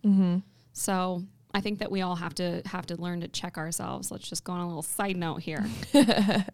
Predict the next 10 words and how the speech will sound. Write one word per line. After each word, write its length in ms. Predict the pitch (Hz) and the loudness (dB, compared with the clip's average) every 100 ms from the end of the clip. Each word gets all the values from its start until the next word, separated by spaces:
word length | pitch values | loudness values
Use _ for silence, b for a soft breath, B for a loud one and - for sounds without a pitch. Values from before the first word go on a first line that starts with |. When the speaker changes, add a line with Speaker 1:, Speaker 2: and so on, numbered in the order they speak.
| - - | -4 0
Speaker 2:
Everyone 380 | 240 240 226 | 2 4 4
needs 220 | 214 196 - | 2 0 -2
to 80 | |
check 300 | 156 269 233 - | 0 2 2 0
themselves 600 | 196 196 185 170 180 - | 0 2 2 2 -2 -4
and 400 | 190 185 185 190 - | -2 0 0 -2 -4
remember 1040 | 185 185 180 185 220 226 202 165 160 185 - _ _ _ b b - | -2 0 0 0 0 0 0 2 0 -2 -6 _ _ _ b b 0
who 280 | 196 196 208 | 4 4 0
you 400 | 180 180 196 240 | -2 -2 0 0
are 460 | 202 165 151 190 | 0 0 -2 -4